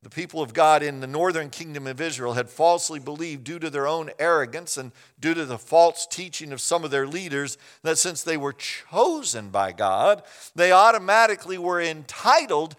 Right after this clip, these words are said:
to all of the blessings of God, and therefore they could live any way they wanted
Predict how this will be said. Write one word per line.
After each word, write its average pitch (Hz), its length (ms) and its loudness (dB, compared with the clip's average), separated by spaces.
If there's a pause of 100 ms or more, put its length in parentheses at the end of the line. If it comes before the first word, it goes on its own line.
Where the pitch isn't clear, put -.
(160)
to 175 100 -4
all 269 580 8
of 190 80 -2
the 170 160 0
blessings 180 720 2
of 120 180 -10
God, 127 400 4 (380)
and 202 340 6
therefore 180 920 4 (220)
they 202 240 2
could 185 280 -10
live 220 580 2
any 190 240 2
way 185 300 0
they 170 240 0
wanted 160 840 4